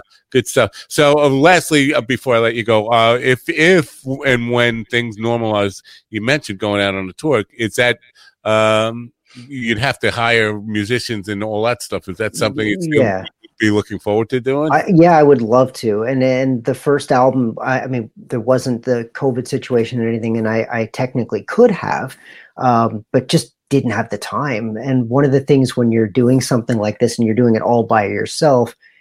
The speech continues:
Speaker 2: you're taking on, you know, everything, right? The
Speaker 1: Right.
Speaker 2: financial responsibility and the, the, t-, you know, you run out of time. And so, I mean, I would love to, you know, work with more people in the future going forward. But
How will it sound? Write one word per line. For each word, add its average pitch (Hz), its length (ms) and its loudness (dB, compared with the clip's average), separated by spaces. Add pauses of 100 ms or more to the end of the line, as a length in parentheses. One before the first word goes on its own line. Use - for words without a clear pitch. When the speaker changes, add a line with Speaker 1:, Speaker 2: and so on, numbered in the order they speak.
(120)
Speaker 2:
you're 120 100 0
taking 117 400 0
on, 107 460 0 (560)
you 117 100 -2
know, 113 120 -4
everything, 110 640 -4
right? 104 220 -2
The 113 80 -4
Speaker 1:
Right. 95 80 -8 (100)
Speaker 2:
financial 113 640 2
responsibility 113 1040 2
and 110 180 0
the, 107 220 -2
the, 117 80 -4
t-, - 200 -18
you 156 100 -8
know, 123 100 -6
you 131 100 -4
run 147 220 2
out 127 100 4
of 110 80 2
time. 120 460 -2 (320)
And 120 440 4 (200)
so, 139 240 -2
I - 20 2
mean, 139 160 2
I 151 140 2
would 165 180 2
love 120 380 0
to, 113 580 -2 (1120)
you 127 120 2
know, 117 80 2
work 143 380 2
with 135 160 2
more 117 300 2
people 107 640 -4 (200)
in 131 160 0
the 110 60 0
future 107 560 -4
going 104 280 -4
forward. 107 460 -2
But 117 240 0